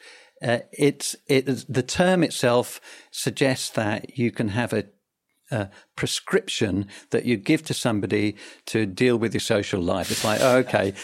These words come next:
uh, I don't know about that. I'm a doctor. I don't know about that. I'm gonna give you this prescription and that will sort it all out." And,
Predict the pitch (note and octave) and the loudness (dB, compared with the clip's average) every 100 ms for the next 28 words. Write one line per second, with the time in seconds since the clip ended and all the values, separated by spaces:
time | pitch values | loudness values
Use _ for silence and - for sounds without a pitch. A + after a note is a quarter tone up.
0 | - - A2+ A2 A#2 D#3 E3 C3 B2+ A#2 | -12 -2 2 4 4 6 6 6 4 4
1 | A#2 A2 A2 A2 B2+ A#2+ A2+ A2+ A#2+ B2 | 4 4 4 4 2 4 4 4 4 4
2 | B2 A2+ G#2+ G#2 G2 G#2 A2 B2+ B2+ G#2 | 4 4 4 4 4 2 4 4 4 2
3 | B2+ A2+ G2+ - G#2 - A#2+ - A#2 G#2 | 2 2 0 -2 -4 -4 -2 -2 0 0
4 | G2 A2 G#2 G#2 A#2 F#2+ - G#2 G2+ G2 | 0 0 -2 -4 -2 -2 -2 -2 -2 -2
5 | G2+ B2+ G#2+ | -4 -2 -4